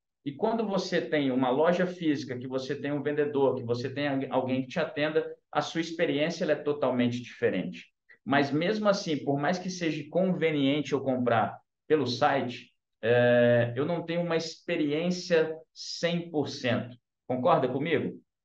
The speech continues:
Porque, afinal de contas, muitas das vezes que eu quero comprar aquele produto,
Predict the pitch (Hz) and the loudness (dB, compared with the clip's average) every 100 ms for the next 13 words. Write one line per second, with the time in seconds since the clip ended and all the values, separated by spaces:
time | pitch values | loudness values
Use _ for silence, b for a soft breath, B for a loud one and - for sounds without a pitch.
0 | _ _ - 143 160 165 175 185 143 170 | _ _ -4 2 2 2 2 0 0 4
1 | 196 - 113 - - _ _ - 202 214 | 4 4 0 -2 -8 _ _ 0 2 2
2 | 185 175 147 165 165 170 147 - 160 170 | 2 2 2 0 -2 0 0 4 2 4
3 | 160 143 151 170 175 - 165 160 165 160 | 2 2 2 2 2 0 -6 -2 -2 0
4 | 151 160 | 0 -2